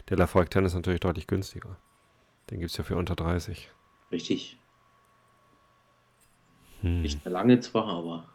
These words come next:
Speaker 2: ja.
Speaker 1: Nicht, nicht mehr lange? Wird er teurer, meinst du?
Speaker 2: Ja, ja, mit Sicherheit.
Speaker 1: Warum?
Speaker 2: Ähm, weil, äh, die Nachfrage enorm gestiegen ist und die bei Lafroig die gar nicht mehr wirklich bedienen können.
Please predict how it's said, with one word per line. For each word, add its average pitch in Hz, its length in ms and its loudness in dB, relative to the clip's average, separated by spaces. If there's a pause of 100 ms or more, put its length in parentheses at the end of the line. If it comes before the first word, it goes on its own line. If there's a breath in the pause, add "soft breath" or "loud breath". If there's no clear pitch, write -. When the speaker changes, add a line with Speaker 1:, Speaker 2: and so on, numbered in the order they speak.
Speaker 2:
ja. 82 100 -8
Speaker 1:
Nicht, 98 240 0
nicht 123 140 0
mehr 95 80 8
lange? 120 320 6 (220)
Wird - 100 -4
er 92 80 0
teurer, 113 320 6
meinst 101 240 2
du? 147 140 0
Speaker 2:
Ja, 101 100 -4
ja, 92 160 -2
mit 95 160 -2
Sicherheit. 85 460 -6 (200)
Speaker 1:
Warum? 90 360 0 (840 loud breath)
Speaker 2:
Ähm, 92 320 -2
weil, 95 360 4
äh, 90 320 -2
die 95 140 -6
Nachfrage 101 680 4
enorm 110 360 4
gestiegen 123 420 4
ist 127 140 0
und 101 80 -2
die 101 100 0
bei 95 140 2
Lafroig 95 480 2
die 98 100 4
gar 92 140 0
nicht - 180 -8
mehr 90 140 0
wirklich 92 260 -4
bedienen 87 320 -4
können. - 300 -6